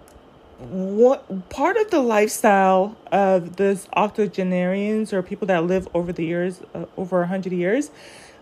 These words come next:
is sense of community. So because of the religion that I'm in, um,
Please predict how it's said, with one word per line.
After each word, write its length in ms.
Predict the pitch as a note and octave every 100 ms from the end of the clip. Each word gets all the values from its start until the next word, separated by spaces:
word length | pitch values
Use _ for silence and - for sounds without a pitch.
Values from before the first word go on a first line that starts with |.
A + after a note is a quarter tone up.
| - -
is 360 | C4 B3+ - -
sense 380 | - C4+ B3+ B3+
of 120 | A#3
community. 560 | A3+ A3 A#3+ G3 F3
So 360 | E3 B3 G#3 F#3+
because 420 | A3+ A3 B3+ C4
of 80 | C#4+
the 100 | C#4+
religion 480 | F3+ G#3+ A#3 B3+ A3+
that 120 | G3
I'm 280 | F#3+ F3 -
in, 460 | B3+ E4+ A#3+ G3 G3 - - - - -
um, 360 | A3+ G#3 G3+